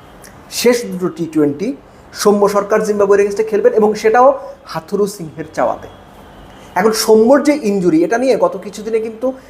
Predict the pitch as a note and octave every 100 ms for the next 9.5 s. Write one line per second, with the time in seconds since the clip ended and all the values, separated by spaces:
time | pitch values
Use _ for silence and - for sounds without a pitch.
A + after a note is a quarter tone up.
0 | - E3+ F3+ F#3+ G3 G3 F#3 G3 G#3 G#3
1 | G3+ G#3 - G3+ G#3 - - - G3+ F#3+
2 | G3+ A#3+ - - - - A3+ G#3+ F#3 E3+
3 | - B3 - B3+ B3+ A#3+ A#3 B3 - A3
4 | G3 - G3 - - F3 - C#3+ C3 B2
5 | - - - D#4 C#4+ - - F#3+ A3 G#3+
6 | F3+ - C4+ C#4 B3 G#3+ F3 F3 F3 E3+
7 | E3 E3+ E3 E3+ G#3+ - F#3 A#3 C#4 C4+
8 | C4 A3+ F#3+ F3 E3+ E3 E3 D#3+ D#3+ C4
9 | A3 G3+ G3+ G#3 A4